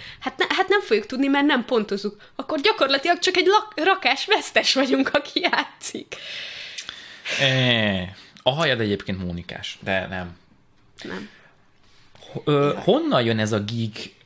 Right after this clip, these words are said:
Speaker 2: faktor egyébként? Ennek menjünk már le a, a mélyére, meg a kezdetéhez,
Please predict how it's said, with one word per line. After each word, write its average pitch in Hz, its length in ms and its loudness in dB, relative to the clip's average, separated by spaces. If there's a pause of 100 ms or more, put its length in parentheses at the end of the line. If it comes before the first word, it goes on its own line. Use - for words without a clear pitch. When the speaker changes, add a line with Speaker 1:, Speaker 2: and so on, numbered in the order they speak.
(140)
Speaker 2:
faktor - 680 -8
egyébként? 92 840 -12
Ennek 113 360 -4
menjünk 113 380 -4
már 98 280 -2
le 101 240 -4 (340)
a, 104 80 -4 (120)
a 107 80 -8
mélyére, 95 760 -4
meg 101 140 -6
a 101 100 -4
kezdetéhez, 101 800 -4